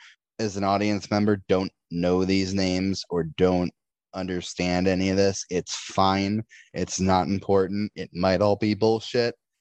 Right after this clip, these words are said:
Don't worry about it. But using the words of the messenger of, of Horus and Horus himself,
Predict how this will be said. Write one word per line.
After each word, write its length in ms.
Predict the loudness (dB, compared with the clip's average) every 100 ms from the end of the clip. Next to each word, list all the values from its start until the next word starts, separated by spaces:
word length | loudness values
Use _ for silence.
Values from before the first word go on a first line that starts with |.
| _
Don't 220 | -10 -8 -6
worry 280 | -6 -4
about 260 | -6 -8 -10
it. 80 | -14 _ _ 0
But 340 | 0 0 -6 -20 _ _
using 360 | 0 2 2 2
the 100 | 4
words 440 | 4 4 0 -6
of 280 | -2 -2 0
the 300 | 0 0 0
messenger 520 | 0 0 -4 0 2
of, 60 | 0 -6 -4
of 280 | 0 0 -2
Horus 600 | 0 2 4 0 -2 -8 -2
and 200 | 0 2
Horus 360 | 4 4 2
himself, 600 | -4 -10 0 2 2 0